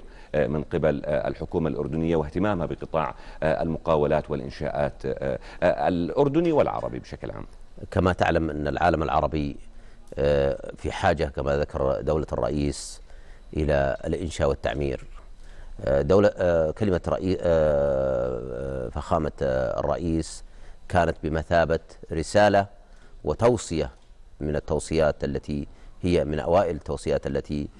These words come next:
Speaker 2: وضعت في نتائج هذا المؤتمر.
Speaker 1: نعم.
Speaker 2: في نفس الوقت، آه، عالمنا العربي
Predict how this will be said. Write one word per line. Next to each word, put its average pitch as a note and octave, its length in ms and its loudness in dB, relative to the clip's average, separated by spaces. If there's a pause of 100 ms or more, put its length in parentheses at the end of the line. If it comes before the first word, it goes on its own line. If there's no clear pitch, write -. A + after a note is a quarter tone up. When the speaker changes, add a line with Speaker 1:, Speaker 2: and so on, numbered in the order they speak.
(420)
Speaker 2:
وضعت F2 640 4 (180)
في D#2 400 -2
نتائج D2 460 0
هذا C#2+ 180 0
المؤتمر. F#2+ 560 0 (120)
Speaker 1:
نعم. E2+ 240 -4 (280)
Speaker 2:
في F2 100 -2
نفس G2 220 0
الوقت، - 360 0 (140)
آه، D2 720 0
عالمنا F#2 360 4
العربي D#2 680 0